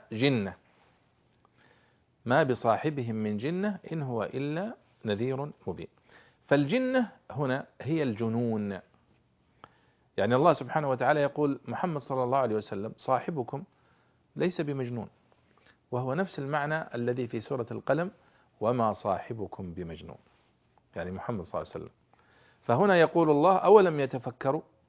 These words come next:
أولم ينظروا؟ أولم يتأملوا؟ أولم يعملوا عقولهم؟ ما بصاحبهم من جنة"، يعني ما بمحمد صلى الله عليه وسلم جنون ولا مس من الجن،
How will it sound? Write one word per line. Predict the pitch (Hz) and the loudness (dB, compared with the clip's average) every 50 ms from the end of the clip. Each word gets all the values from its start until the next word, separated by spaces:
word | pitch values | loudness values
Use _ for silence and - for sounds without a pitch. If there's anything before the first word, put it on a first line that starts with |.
| _ _ _ _ _ _ _ _ _ _ _ _ _ _ - | _ _ _ _ _ _ _ _ _ _ _ _ _ _ 6
أولم | 151 180 180 165 151 147 | 6 8 8 6 4 2
ينظروا؟ | 143 156 156 143 143 151 156 156 - - _ _ _ _ _ - | 0 0 0 0 0 0 0 0 -4 -10 _ _ _ _ _ 6
أولم | 110 127 160 170 165 160 160 | 8 8 10 8 6 2 0
يتأملوا؟ | 151 - 165 156 151 156 156 151 156 156 151 - - - | 0 -2 -2 -2 -2 -2 0 -2 -2 -4 -6 -10 -6 -2
أولم | 110 117 131 151 165 160 165 | 2 4 4 4 4 2 2
يعملوا | 165 147 147 151 147 151 143 | 0 0 0 0 0 0 0
عقولهم؟ | 135 139 - - 156 160 160 156 156 170 - _ _ _ _ _ _ _ _ _ _ _ _ _ _ _ | 0 -2 -2 0 0 2 2 0 -2 -6 -10 _ _ _ _ _ _ _ _ _ _ _ _ _ _ _
ما | 151 160 220 277 294 | 0 2 4 4 4
بصاحبهم | 302 277 247 - 226 202 - - 196 170 160 143 143 135 | 2 0 0 2 2 2 2 2 -2 -2 -2 -2 -2 -4
من | 135 131 123 117 | -4 -4 -4 -2
جنة"، | 123 120 113 110 101 | -4 -4 -4 -4 -6
يعني | 98 95 92 95 101 104 | -6 -6 -6 -6 -4 -4
ما | 127 175 208 | -2 -2 -2
بمحمد | 208 190 185 160 151 - - 165 156 143 135 | 0 -2 -2 -4 -4 -4 -4 -4 -4 -4 -4
صلى | - - 135 127 127 | -4 -4 -2 -2 0
الله | 131 135 135 | 2 2 2
عليه | 120 120 120 | 2 2 0
وسلم | 120 113 - 127 120 117 117 113 | -2 -2 -4 -6 -6 -4 -6 -4
جنون | 104 107 113 110 117 117 113 107 104 - _ _ _ _ _ _ _ _ _ _ | -4 -2 -2 0 0 0 -2 -2 -6 -8 _ _ _ _ _ _ _ _ _ _
ولا | 120 127 135 135 127 117 | 2 2 4 4 2 2
مس | 110 117 120 117 - - 120 | 0 -2 -4 -4 -6 -8 -6
من | 110 104 104 107 104 | -6 -4 -4 -4 -4
الجن، | 101 98 98 95 110 117 113 | -4 -4 -6 -6 -6 -8 -8